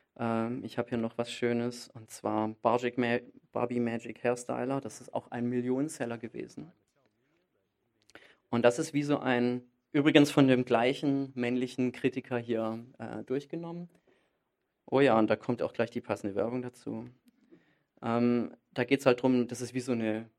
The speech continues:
Frisierpuppe, aber halt auf digitaler Ebene und man kann mit der ganz krasse Dinge machen und kann dann eben auch sagen, ja, für die Hochzeit oder für den Beruf soll man sie dann einkleiden.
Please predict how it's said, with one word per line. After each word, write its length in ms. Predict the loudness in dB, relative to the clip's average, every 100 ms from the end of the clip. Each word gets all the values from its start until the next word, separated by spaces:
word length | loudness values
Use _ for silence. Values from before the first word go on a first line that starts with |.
| _ _
Frisierpuppe, 840 | -8 -6 -2 0 0 -2 0 0 -2
aber 220 | -4 0
halt 260 | 0 0 -8
auf 120 | -10
digitaler 560 | -10 -10 -6 -6 -4
Ebene 300 | -4 -4 -4
und 80 | -6
man 180 | -8 -12
kann 220 | -6 -2
mit 180 | -2 -4
der 320 | -6 -6 -8 -12 _ _ -4
ganz 260 | 0 0 0
krasse 300 | -8 -6 -6
Dinge 200 | -4 -2
machen 480 | -4 -4 -4 -4
und 280 | -6 -6 -8 _ _ _ _ _ _ -20 -20 -4
kann 200 | 0 2
dann 100 | 2
eben 220 | 2 0
auch 100 | -4
sagen, 300 | -4 -4 -2
ja, 100 | -6
für 260 | -4 -6
die 200 | -4 0
Hochzeit 500 | 2 2 2 0 0
oder 160 | 0 -2
für 220 | 0 -2
den 100 | 0
Beruf 420 | 0 2 2 2
soll 160 | -2 -2
man 140 | -2
sie 120 | -4 -8
dann 280 | -8 -8
einkleiden. 800 | -8 -8 -8 -10 -12 -12 -12 -14